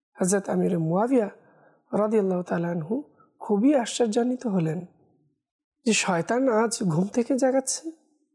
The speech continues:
অথচ তার কাজ তো নামাজ ও ইবাদত থেকে মানুষকে উদাসীন করা। সুতরাং তিনি রাদিয়াল্লাহু তাআলা আনহু ইরশাদ করলেন, "হে শয়তান,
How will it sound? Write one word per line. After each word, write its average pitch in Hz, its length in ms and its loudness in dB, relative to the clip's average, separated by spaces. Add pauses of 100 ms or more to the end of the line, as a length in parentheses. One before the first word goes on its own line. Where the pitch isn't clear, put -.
(240)
অথচ 214 400 -2
তার 196 260 0
কাজ 180 380 -2
তো 202 220 0 (840)
নামাজ 202 460 2
ও - 20 4
ইবাদত 208 480 2
থেকে 247 240 -2
মানুষকে 196 460 -2
উদাসীন 214 380 0
করা। 233 300 -8 (1300)
সুতরাং 190 480 -2 (420)
তিনি 277 280 4
রাদিয়াল্লাহু 196 600 0
তাআলা 180 320 -2
আনহু 170 340 -2 (680)
ইরশাদ 262 380 0
করলেন, 196 360 -6 (880)
"হে 220 40 2
শয়তান, 208 480 -2